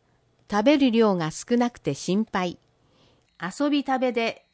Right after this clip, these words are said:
食事に時間がかかるなどの悩みの解決につながるヒントを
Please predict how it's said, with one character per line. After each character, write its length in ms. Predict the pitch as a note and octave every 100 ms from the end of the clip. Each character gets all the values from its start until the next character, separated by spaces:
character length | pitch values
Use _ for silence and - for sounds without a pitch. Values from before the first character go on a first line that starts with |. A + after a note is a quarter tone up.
| _
食 360 | - G#3+ D4
事 120 | D4 C#4+
に 160 | C4+
時 160 | A3+ A#3
間 280 | C4+ D4 D4
が 120 | C#4
か 140 | C4+
か 160 | C4 C#4+
る 140 | A#3+
な 160 | G#3 F#3+
ど 120 | F3+
の 260 | D3+ D3 - _ _ _
悩 280 | F#3+ G#3+ C#4+
み 120 | D4+
の 140 | D4 C#4+
解 280 | C4+ C4+ C4+
決 260 | C4 -
に 160 | A#3+ A3+
つ 140 | -
な 140 | A#3+ C#4
が 140 | C#4+
る 100 | C#4
ヒ 200 | - C#4
ン 80 | B3+
ト 240 | - E3+
を 220 | D#3 D3+